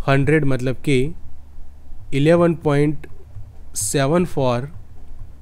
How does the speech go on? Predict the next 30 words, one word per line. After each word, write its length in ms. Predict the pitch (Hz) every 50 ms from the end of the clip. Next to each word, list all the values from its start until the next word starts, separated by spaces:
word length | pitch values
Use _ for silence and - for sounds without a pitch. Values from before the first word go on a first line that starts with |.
| - - - - - - - - - - -
into 340 | 170 175 175 151 - 139 135 131 131 127 113
zero 340 | 107 110 131 139 156 170 170 156 - 131
point 380 | 127 123 120 120 127 143 - - - - - - - -
six। 460 | - - - 131 117 104 - - - - -
तो 60 | 135
यही 260 | 127 135 143 156 175
किया 200 | 160 - 160 151
है 60 | 151 147
हमने 260 | 147 143 139 156 185 - - -
इलेवन 360 | 131 131 135 131 135 139 135 - -
पॉइंट 360 | 139 135 127 127 139 151 147 - - - - - - - - - - - -
सेवन 420 | - - - 143 131 135 160 170 175
फ़ोर 300 | - - 165 156 151 135
into 280 | 127 120 113 - 139 127
zero 280 | 110 117 117 110 113 107 -
point 300 | - 127 147 185 196 -
six। 260 | - - 139 120 - -
तो 80 | 131 117
जो 180 | 110 127 151
आंसर 420 | 151 131 123 123 120 - 185 190 185
मिल 180 | 170 160 151
रहा 160 | 139 151 147
है 120 | 147 151 151
वो 180 | 143 127 131
है 340 | 131 139 156 143 123 131 143 - - - - - - - - - - - - -
सेवन 540 | - - - 156 147 143 151 170 185 180
पॉइंट 340 | 165 - 170 160 160 160 151
ज़ीरो 320 | 120 107 123 127 131 139 135
फ़ोर्टी 400 | - - 127 117 110 107 - 123
फ़ोर 420 | - - 120 113 113 135 175 208